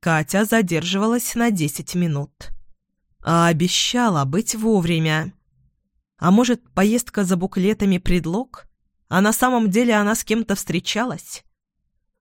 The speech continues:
Мозг зацепился за фразу, что она собирается пообедать неподалеку с типографией.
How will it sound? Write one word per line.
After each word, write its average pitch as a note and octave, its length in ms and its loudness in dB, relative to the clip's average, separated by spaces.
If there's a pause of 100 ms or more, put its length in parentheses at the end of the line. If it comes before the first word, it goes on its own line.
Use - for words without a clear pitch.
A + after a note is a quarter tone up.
(260)
Мозг F3+ 360 4
зацепился F#3+ 920 -2
за E3 160 -2
фразу, B3 400 -2
что G3 300 0
она A3 200 0
собирается A#3 680 -2
пообедать A#3+ 800 0
неподалеку F#3 580 2
с G3 60 -4
типографией. E3+ 880 -4